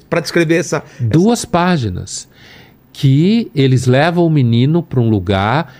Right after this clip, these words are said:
Speaker 2: em que é descrito belamente, que não tinha nada de bonito naquele
Speaker 1: Claro.
Speaker 2: cenário, e onde tem outras crianças, e esse casal, ele pegava crianças abandonadas e sozinhas pra cuidar delas.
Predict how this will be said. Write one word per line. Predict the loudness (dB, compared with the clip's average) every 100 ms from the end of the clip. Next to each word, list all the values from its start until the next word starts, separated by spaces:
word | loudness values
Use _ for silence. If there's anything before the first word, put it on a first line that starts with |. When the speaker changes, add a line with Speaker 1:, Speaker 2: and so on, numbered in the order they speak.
| -8
Speaker 2:
em | -4 -4
que | -2 0
é | 0
descrito | 0 -4 -6 -2 0 0 -2 -4 -4 -12
belamente, | -4 0 0 0 0 -2 -2 -4
que | -2 0
não | 0
tinha | -2 -2
nada | 0 -2 -2
de |
bonito | -4 -4 -4 -4 -6
naquele | -6 -4 -4
Speaker 1:
Claro. | -4 -6 -8 -14
Speaker 2:
cenário, | -6 -4 -2 -2 0 -2 -4 -6 0
e |
onde | 2 2
tem | 0 2
outras | 2 0 -4
crianças, | -2 0 2 0 0 0 2
e | 2
esse | 0 -2
casal, | -4 -2 0 0 0 -2 -8 _ -20 -20 -18 -4
ele | -2 -2
pegava | -2 -2 -2 -2 -2 -4
crianças | 0 2 2 0 -2 -4 -6 -14 -8
abandonadas | -2 -2 0 0 0 -2 -4
e | -4
sozinhas | -4 -4 -2 0 0 -2
pra | -4 -2
cuidar | -2 0 -2 -2
delas. | -4 -6 -6 -10 -18